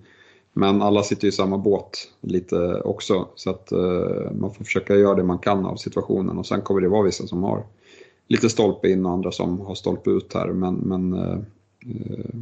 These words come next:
ja, försök att inte, och inte dras med i, i någon känslostorm kring det, utan jobba på med, liksom, med, med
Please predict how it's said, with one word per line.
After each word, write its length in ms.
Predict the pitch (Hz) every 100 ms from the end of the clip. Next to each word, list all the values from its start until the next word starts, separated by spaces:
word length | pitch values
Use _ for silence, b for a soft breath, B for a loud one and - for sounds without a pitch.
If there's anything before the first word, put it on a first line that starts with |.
| 113
ja, 220 | 98 - -
försök 300 | 110 110 101
att 40 |
inte, 380 | 90 90 90 90 - _ b b b b b b
och 120 | - 98
inte 280 | 92 104 98 95 92 90 92
dras 360 | 98 98 101 95
med 280 | 113 98 87
i, 180 | 95 107
i 40 |
någon 260 | 101 95 104 -
känslostorm 960 | - 101 104 - 104 101 104 104 98 92
kring 220 | 101 101
det, 80 | 104
utan 600 | 85 90 95 92 92 92
jobba 240 | 92 95 95
på 220 | 104 95
med, 140 | 92
liksom, 280 | 92 - 90
med, 260 | 87 90 92 - - -
med 480 | 101 92 92 -